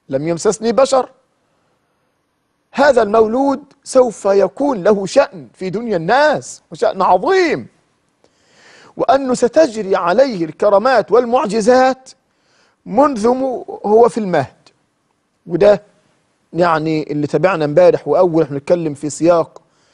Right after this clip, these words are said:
حديثنا عن سيدنا عيسى عليه السلام يدرك هذه المعاني كلها، واللي بيقرأ سورة مريم مدرك هذا.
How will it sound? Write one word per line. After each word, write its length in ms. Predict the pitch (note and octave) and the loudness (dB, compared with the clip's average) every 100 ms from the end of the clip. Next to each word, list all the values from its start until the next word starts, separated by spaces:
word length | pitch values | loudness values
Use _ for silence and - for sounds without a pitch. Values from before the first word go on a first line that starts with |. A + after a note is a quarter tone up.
| _ | _
حديثنا 440 | - D3+ F#3+ C#3+ D3+ | -10 -2 -2 0 -2
عن 80 | D3+ | -2
سيدنا 340 | - E3+ D#3+ | -2 -2 0
عيسى 540 | D3+ F3 E3+ - D3+ C#3+ | 0 0 0 2 4 4
عليه 400 | C3+ C#3 D#3+ C#3+ | 2 2 2 0
السلام 640 | C3+ - C#3+ E3 D#3+ C#3+ - _ _ _ _ _ | -4 0 4 6 4 2 -8 _ _ _ _ _
يدرك 440 | E3+ F3+ D3+ C#3+ D#3 | 0 0 0 -2 2
هذه 340 | D#3+ C3+ C#3 | 2 2 -2
المعاني 480 | C3 B2+ B2+ C3+ B2 | -4 -4 -2 -2 -4
كلها، 460 | - A#2 A2 A2 - _ _ _ _ _ - | -6 -6 -6 -8 -18 _ _ _ _ _ -10
واللي 180 | E3 E3 | -2 2
بيقرأ 380 | F#3 F3+ D3 | 2 0 -6
سورة 240 | C#3 E3+ D#3+ | -12 -10 -6
مريم 320 | D#3+ F3 D#3 | -4 -4 -2
مدرك 340 | D#3 D3 C#3+ B2 | -4 -2 -4 2
هذا. 340 | C#3 B2+ G#2+ | 2 2 0